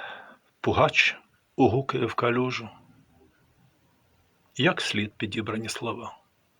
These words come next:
Не заострять і не поплюжать.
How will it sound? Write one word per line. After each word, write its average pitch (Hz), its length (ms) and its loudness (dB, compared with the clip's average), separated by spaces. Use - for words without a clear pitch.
Не 117 180 6
заострять 107 680 4
і 135 100 2
не 104 140 2
поплюжать. - 760 -6